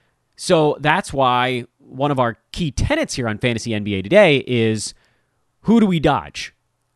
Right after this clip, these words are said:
Who do we dodge? We dodge guys with risk. A certain kind of risk. I shouldn't say, like, injury risk or percentages risk or things that are not, things that are uncertain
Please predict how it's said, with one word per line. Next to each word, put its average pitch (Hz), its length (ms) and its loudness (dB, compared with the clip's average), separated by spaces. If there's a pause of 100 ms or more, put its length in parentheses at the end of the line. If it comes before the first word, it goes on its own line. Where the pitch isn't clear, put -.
(600)
Who 269 140 4
do 254 60 6
we 214 120 4
dodge? 143 480 -2 (280)
We 156 120 2
dodge 160 380 6
guys 127 260 2
with 165 120 0
risk. - 420 -2 (1500)
A 151 40 -2
certain 240 320 0
kind 165 260 0
of 82 100 -8
risk. - 220 -10
I 135 60 -2
shouldn't 220 240 -6
say, 190 120 0
like, 139 240 0
injury 107 320 -6
risk 101 440 -6
or 76 300 -14 (140)
percentages 113 540 -4
risk 98 400 -6
or 80 240 -10 (320)
things 254 240 0
that 202 160 4
are 175 80 4
not, 127 420 0 (1700)
things 247 180 0
that 226 140 8
are 170 220 6
uncertain 151 800 -2